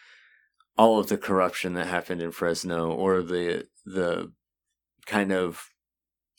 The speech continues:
lackadaisical view towards systemic racism and things like that. But Fresno, you're an interesting place. I don't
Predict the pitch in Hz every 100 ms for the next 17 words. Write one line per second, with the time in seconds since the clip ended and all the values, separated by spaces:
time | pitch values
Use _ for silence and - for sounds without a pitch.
0 | _ - 101 101 95 - 95 - 90 90
1 | - - 95 85 - 85 85 85 92 87
2 | 82 - - 85 - 85 80 - 82 82
3 | 85 - 85 85 87 85 - 90 - 87
4 | 87 - _ 92 85 - _ _ _ _
5 | _ _ _ _ 120 127 143 120 98 101
6 | 117 123 127 117 123 113 120 110 - -
7 | - _ _ _ _ _ _ _ _ _
8 | _ _ - - _ _ _ _ _ _
9 | - - 98 98